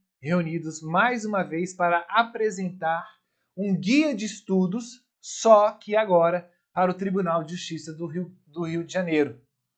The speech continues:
É... como eu sempre falo nos nossos guias de estudo, eu tenho cinquenta minutos para conversar com vocês. É inviável.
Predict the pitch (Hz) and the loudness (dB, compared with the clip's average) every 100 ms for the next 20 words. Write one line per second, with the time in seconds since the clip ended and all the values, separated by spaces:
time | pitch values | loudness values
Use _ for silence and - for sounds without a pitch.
0 | _ _ _ _ _ _ - 185 190 185 | _ _ _ _ _ _ -2 4 8 10
1 | 185 185 185 185 185 185 _ _ _ _ | 10 8 8 6 4 0 _ _ _ _
2 | _ _ - 233 226 277 277 262 - 185 | _ _ 2 4 4 2 -2 0 6 8
3 | 196 220 220 202 202 190 208 208 185 160 | 8 6 0 -4 -2 2 2 0 -8 -8
4 | 196 208 185 220 - 180 131 120 _ _ | -6 -4 -6 -10 -10 -6 -6 -8 _ _
5 | _ _ _ _ 190 190 226 233 247 269 | _ _ _ _ -2 2 0 0 -4 -2
6 | 330 330 277 240 233 - 226 220 208 196 | -2 0 0 0 0 -4 -4 -2 -2 -2
7 | 202 196 190 202 - 127 - - - _ | -2 -4 -6 -6 -6 -10 -10 -20 -20 _
8 | _ _ _ _ _ _ _ - 196 202 | _ _ _ _ _ _ _ -4 -2 2
9 | 220 185 190 175 127 120 | 6 10 10 8 4 -6